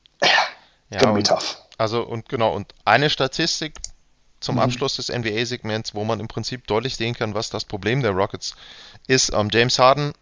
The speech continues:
Speaker 1: spielt siebenunddreißig Komma fünf Minuten, Russell Westbrook
Speaker 2: Mhm.
Speaker 1: spielt fünfunddreißig Komma drei Minuten. Wenn ich das vergleiche
Speaker 2: Ja.
Speaker 1: mit den anderen Teams im Westen, ähm, fangen wir mal an mit denen, die noch ähnlich sind,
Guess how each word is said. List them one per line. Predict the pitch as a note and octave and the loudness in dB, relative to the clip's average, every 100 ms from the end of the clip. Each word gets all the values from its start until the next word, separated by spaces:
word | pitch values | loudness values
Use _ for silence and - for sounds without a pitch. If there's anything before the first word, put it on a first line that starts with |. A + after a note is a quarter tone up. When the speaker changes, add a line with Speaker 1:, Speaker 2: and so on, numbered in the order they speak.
| _ _ | _ _
Speaker 1:
spielt | - - C#3+ | -4 -2 -4
siebenunddreißig | A2+ A2+ D3+ A#2 B2 C3+ - | -4 -6 -4 0 0 0 -6
Komma | A#2 A2 | -4 -4
fünf | - F3+ - | -6 -8 -6
Minuten, | D#3 D#3 - D#3+ - | -6 -6 -8 -10 -6
Russell | G2 A2+ A#2+ G#2+ | -4 -2 -2 -2
Westbrook | B2+ - C3+ | -2 -4 -2
Speaker 2:
Mhm. | C3 A#2+ A2+ | -2 -4 -8
Speaker 1:
spielt | - B2+ - | -6 -6 -4
fünfunddreißig | D3+ D3+ C#3+ A2+ A#2+ - | -2 -2 0 0 0 -2
Komma | A2+ G2 | -4 0
drei | F2+ A#2 | 4 4
Minuten. | C#3+ A#2+ B2+ D3+ | 4 -2 -2 -4
Wenn | A2 B2 | -2 -2
ich | |
das | - B2 | -2 -2
vergleiche | - G2+ G2 C#3 - | -2 4 4 4 2
Speaker 2:
Ja. | C3 | -4
Speaker 1:
mit | B2 | -4
den | A2+ | -2
anderen | F2+ D3+ C3+ | 0 0 0
Teams | - A#2+ - | -2 -6 -4
im | A2 F#2 | -4 -2
Westen, | G2+ - C#3+ E3 - - - - _ - | -4 -4 -8 -10 -14 -20 -20 -20 _ 0
ähm, | G2+ A2 | 2 2
fangen | - B2 C#3+ | 2 4 4
wir | C3+ | 4
mal | B2+ | 4
an | C3+ | 2
mit | C3+ - | -2 -2
denen, | B2+ C3+ | -4 -4
die | C3+ | -4
noch | B2+ - - _ _ | -4 -4 -12 _ _
ähnlich | B2+ C#3+ F#3 F#3+ | 0 2 2 0
sind, | - E3+ F#3 | -2 -2 -4